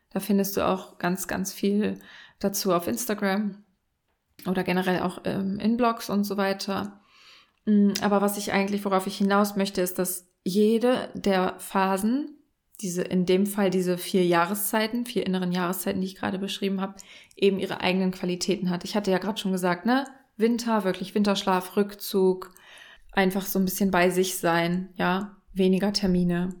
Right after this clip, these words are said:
machen. Und, ähm, dann gibt es natürlich noch danach die Phase, wo du halt mehr Energie hast, wo du dann auch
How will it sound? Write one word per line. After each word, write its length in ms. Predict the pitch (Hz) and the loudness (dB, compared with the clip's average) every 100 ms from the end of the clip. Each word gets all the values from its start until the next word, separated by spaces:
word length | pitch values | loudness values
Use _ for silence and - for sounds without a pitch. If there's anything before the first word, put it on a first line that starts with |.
| - | -6
machen. 520 | 170 170 175 175 175 - - - - - | -4 -2 -4 -4 -6 -14 -20 -20 -20 -4
Und, 800 | 185 180 175 170 175 - - - - - - - - - - _ _ | 0 2 2 0 -4 -6 -6 -8 -16 -20 -20 -20 -20 -20 -20 _ _
ähm, 440 | - 185 180 180 175 | 0 2 4 2 2
dann 640 | 185 185 185 185 185 202 | 2 4 4 4 2 -2
gibt 280 | 196 185 - | -4 -4 -2
es 160 | 185 190 | 0 0
natürlich 560 | 180 - 180 175 175 | -2 0 0 0 0
noch 480 | 180 175 175 - - _ - - - - | 0 0 -2 -8 -18 _ -20 -20 -20 -4
danach 580 | 160 170 220 285 - - | 0 2 2 0 -6 -12
die 120 | - 196 | -4 -4
Phase, 380 | 202 190 180 | 2 2 2
wo 60 | 175 | -2
du 100 | 170 | 0
halt 140 | 180 | 0
mehr 140 | 175 180 | 0 0
Energie 360 | 170 170 254 | 0 0 0
hast, 380 | 240 226 226 - | 2 2 0 -6
wo 60 | 180 | -8
du 120 | 170 | -4
dann 200 | 165 160 | -4 -4
auch 300 | - - - | -6 -10 -14